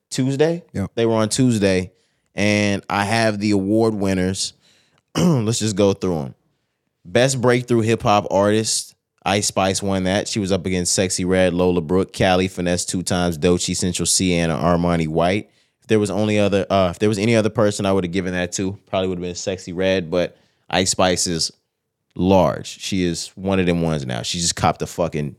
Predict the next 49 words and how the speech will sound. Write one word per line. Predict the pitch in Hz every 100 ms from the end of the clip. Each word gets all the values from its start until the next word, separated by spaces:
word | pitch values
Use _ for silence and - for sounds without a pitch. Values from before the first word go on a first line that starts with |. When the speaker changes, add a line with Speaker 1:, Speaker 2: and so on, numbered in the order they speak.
| _
Speaker 1:
Dunkin' | 98 87 85
Donuts | 78 80 67 65
deal. | - 76 67 _ -
Speaker 2:
Bro, | 113 110 107
yeah, | 107 104
she's | - 110
on | 110 104
the |
commercial | 101 101 101 104 - 101
with | 95 90
it. | - -
Is |
that | 110 110
Ben | 98 104
Affleck? | 104 117 - 131
Speaker 1:
Ben | 127 120
Affleck, | 117 104 117 - 73 71
nigga. | 76 80 101
Speaker 2:
Yeah. | 98 98 - 247
<laughs> | - 370 403
Speaker 1:
She | 269 294
is | 135 220
outta | - 123 196
there. | 226 208
Speaker 2:
<laughs> | -
Yeah, | 185 170
I |
was | 165
just | 143 135
like, | 113
"Okay, | 117 113 107
I | 120
see, | 120 113 104
I | 117
see | 117 107
what | 101 98
this | -
Speaker 1:
Yeah, | 123 120 104
Speaker 2:
is." | 92 95
Speaker 1:
you're | 131
at, | - 113 120 -
shout | - 135
out | 160 156
to | 123
her. | 147 156 127
Speaker 2:
Yeah, | 135 190 170
Speaker 1:
But, |
Speaker 2:
yeah. | 127
Speaker 1:
like, | 117 113